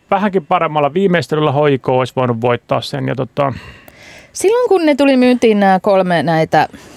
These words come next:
Speaker 2: mitä nämä nyt oli?
Speaker 1: Joo, Roma, Betis ja Ludogorets,
Speaker 2: Niin.
Speaker 1: joo.
Speaker 2: Silloin ne kaikki myytiin loppuun, mut nyt tuli
Speaker 1: Mm.
Speaker 2: kyllä, koska silloinhan kaikki meistä ilmoittautui johonkin H J K, johonkin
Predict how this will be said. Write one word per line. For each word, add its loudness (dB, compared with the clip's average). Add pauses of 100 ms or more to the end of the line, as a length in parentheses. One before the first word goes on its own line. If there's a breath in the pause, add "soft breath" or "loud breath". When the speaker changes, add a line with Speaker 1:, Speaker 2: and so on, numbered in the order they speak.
(240 loud breath)
Speaker 2:
mitä -4
nämä -2
nyt -4
oli? 0
Speaker 1:
Joo, 2
Roma, -2
Betis -4
ja -4
Ludogorets, 0
Speaker 2:
Niin. 2
Speaker 1:
joo. -6 (300 loud breath)
Speaker 2:
Silloin 0
ne 2
kaikki 0
myytiin 2
loppuun, 0
mut 0
nyt 0
tuli 2
Speaker 1:
Mm. 4
Speaker 2:
kyllä, 4
koska -2
silloinhan 2
kaikki 0
meistä 0
ilmoittautui 0
johonkin 2
H 2 (120)
J 2
K, 0
johonkin 0